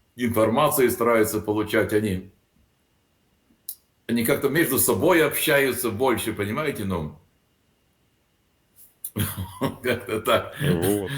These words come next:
Speaker 1: Даже
Speaker 2: вот,
Speaker 1: смешно,
Speaker 2: вот.
Speaker 1: знаете, вот,
Speaker 2: Так
Speaker 1: ну,
Speaker 2: и
Speaker 1: как-то
Speaker 2: есть, да. Ну, люди из другого мира. И, и я бы даже сказал, из другого времени. Вот они как-то
Speaker 1: Да,
Speaker 2: застряли,
Speaker 1: да, да.
Speaker 2: застряли все там, глубоко-глубоко в прошлом.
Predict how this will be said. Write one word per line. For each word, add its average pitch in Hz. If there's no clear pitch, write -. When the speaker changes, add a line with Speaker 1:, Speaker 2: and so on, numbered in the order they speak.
Speaker 1:
Даже 131
Speaker 2:
вот, -
Speaker 1:
смешно, 147
Speaker 2:
вот. -
Speaker 1:
знаете, 110
вот, 92
Speaker 2:
Так 113
Speaker 1:
ну, 98
Speaker 2:
и 151
Speaker 1:
как-то 110
Speaker 2:
есть, 87
да. 92
Ну, 123
люди 160
из 135
другого 139
мира. 104
И, -
и 123
я 127
бы 113
даже 117
сказал, 120
из 101
другого 120
времени. 92
Вот 95
они 120
как-то 120
Speaker 1:
Да, 107
Speaker 2:
застряли, 117
Speaker 1:
да, -
да. 90
Speaker 2:
застряли 135
все -
там, 80
глубоко-глубоко 92
в -
прошлом. 90